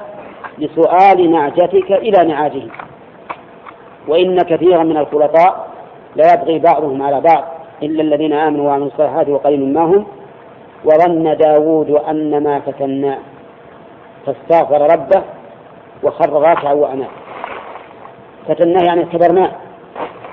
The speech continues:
حيث هيأ الله تعالى هذين الخصم-، هذين الخصمين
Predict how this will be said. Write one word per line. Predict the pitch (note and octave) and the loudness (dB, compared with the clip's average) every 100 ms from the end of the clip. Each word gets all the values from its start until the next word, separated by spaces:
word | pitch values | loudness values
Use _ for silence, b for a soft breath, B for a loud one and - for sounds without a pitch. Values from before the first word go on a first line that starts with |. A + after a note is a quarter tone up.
| - - | -20 -2
حيث | E3 D#3 | 0 0
هيأ | D3 E3+ E3 | 0 0 2
الله | D#3+ E3 | 2 2
تعالى | D#3 D#3 E3 | 2 0 0
هذين | C#3 D3 D3+ D#3+ D#3 | 2 2 2 2 0
الخصم-، | - C3 D3 - - - - C#3 | -6 -12 -14 -16 -20 -20 -16 -4
هذين | D#3 D#3+ | -2 -2
الخصمين | C3 C3+ D#3+ F#3+ | -6 -6 0 0